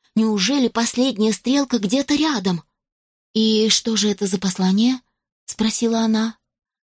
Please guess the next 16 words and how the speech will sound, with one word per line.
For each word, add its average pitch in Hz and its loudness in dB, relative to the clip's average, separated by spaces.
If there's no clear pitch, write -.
Олень 165 0
подошёл 165 -2
совсем 156 -2
близко 170 -2
и 180 2
прошептал: 139 -8
"Секунда, 160 -4
страж - -4
источника". - -8
"Не 196 -2
понимаю, 185 -2
что - -4
это 190 -8
значит?" 220 -2
пробормотала 165 -4
Джейд. 143 -6